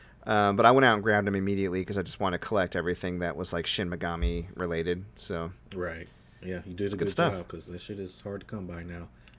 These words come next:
Speaker 1: Yeah.
Speaker 2: And the last bit of news that I have is the Crysis Remastered Trilogy got a trailer, and it is going to be dropping for P S five, Xbox, and Switch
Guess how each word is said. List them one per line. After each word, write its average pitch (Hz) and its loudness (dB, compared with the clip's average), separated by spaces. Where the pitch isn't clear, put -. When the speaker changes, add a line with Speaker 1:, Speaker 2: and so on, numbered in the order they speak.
Speaker 1:
Yeah. 101 -2
Speaker 2:
And 107 2
the 101 0
last 131 4
bit 151 2
of 135 2
news 139 2
that 107 0
I 135 2
have 95 -2
is 98 -4
the 95 -12
Crysis 127 -2
Remastered 107 -6
Trilogy 90 -8
got 82 -12
a 69 -14
trailer, 82 -10
and 92 2
it 127 4
is 101 2
going 98 0
to 95 0
be 95 0
dropping 95 0
for 87 -8
P 113 2
S 104 2
five, 101 2
Xbox, 95 -4
and 90 -4
Switch - -2